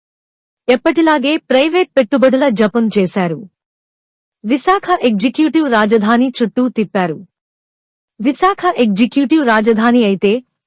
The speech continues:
ముఖ్యమంత్రి విశాఖ నుండి పరిపాలన చేస్తే విశాఖ రూపురేఖలన్నీ మారిపోతాయని పదే పదే వక్కాణించారు. ఏడాదికి ఇరవై ఐదు వేల కోట్ల రూపాయల టర్నోవర్ కలిగిన విశాఖ స్టీల్ ప్లాంట్ గురించి కనీసం నోరు మెదపలేదు.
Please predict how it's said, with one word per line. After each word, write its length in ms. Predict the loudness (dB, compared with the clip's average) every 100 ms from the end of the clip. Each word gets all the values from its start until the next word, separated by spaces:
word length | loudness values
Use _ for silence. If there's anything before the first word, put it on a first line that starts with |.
| -4
ముఖ్యమంత్రి 640 | -2 0 -2 -2 0 0
విశాఖ 440 | 2 0 -2 0
నుండి 320 | 0 2 2 0
పరిపాలన 600 | 0 0 0 0 0 0
చేస్తే 520 | 0 0 2 0 -2 -4
విశాఖ 380 | -4 0 0 0 0
రూపురేఖలన్నీ 840 | 0 0 0 0 2 2 2 2
మారిపోతాయని 960 | 2 0 0 0 0 2 2 2 0 0 0
పదే 220 | 4 4
పదే 300 | 4 0 0
వక్కాణించారు. 920 | -2 -2 -2 0 -2 -2 -4 -4 -12 _ _ _ _ _ _ _ _ _ 0
ఏడాదికి 680 | 2 2 2 2 2 2 2
ఇరవై 340 | 2 2 -2 0
ఐదు 240 | 0 0
వేల 240 | 2 2 0
కోట్ల 420 | 2 0 2 0
రూపాయల 520 | 0 0 0 2 0
టర్నోవర్ 560 | 0 0 2 2 2 0
కలిగిన 380 | 0 0 0 -2
విశాఖ 460 | -2 -2 0 -4 -2
స్టీల్ 360 | -6 -2 -2 -2
ప్లాంట్ 320 | -2 -2 0
గురించి 520 | 0 0 0 -2 -4 -2
కనీసం 540 | 0 0 0 -2 0 2
నోరు 260 | 2 0
మెదపలేదు. 760 | 0 0 0 -2 -2 -2 -6